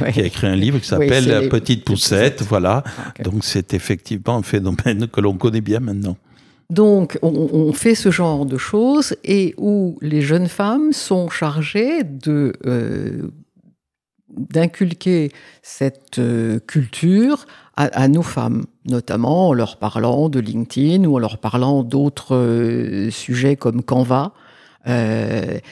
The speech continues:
Speaker 1: des, des, des choses qu'elles n'ont pas abordées dans leur, euh, dans leur vie professionnelle. Et on s'est aperçu que c'était super parce que les deux en profitaient. Les, les jeunes femmes qui ont leur, les, tout dans leur pouce,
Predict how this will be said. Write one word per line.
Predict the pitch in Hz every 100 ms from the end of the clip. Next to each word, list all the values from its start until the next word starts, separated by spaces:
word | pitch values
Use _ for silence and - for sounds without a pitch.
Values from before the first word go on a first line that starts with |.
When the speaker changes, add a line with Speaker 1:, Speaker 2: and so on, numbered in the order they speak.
| - -
Speaker 1:
des, | - -
des, | 135 - 110
des | - 113
choses | - 175 175
qu'elles | 135 135
n'ont | 139 131
pas | 160 156 147 - -
abordées | 131 131 131 139 160 170
dans | 135
leur, | 120 117 113
euh, | - 135
dans | 127
leur | 120 120
vie | 123
professionnelle. | 139 131 127 123 131 123 107 - - - - - _ _ _
Et | 175 170 165 -
on | 135
s'est | - 160
aperçu | 151 - 143 - - 214 269 339 -
que | - 214 220 214 -
c'était | - 165 196
super | 185 208 - 233 -
parce | - -
que | -
les | 185 175
deux | 156 208 226 233 -
en |
profitaient. | 151 - 143 156 - 117 - - - -
Les, | 160
les | 175 175
jeunes | 175 180
femmes | 170 175 170 147
qui | - - 180 165
ont | 151
leur, | 147 123 117
les, | 131 127
tout | - - 190
dans | 147
leur | 135 -
pouce, | - 175 151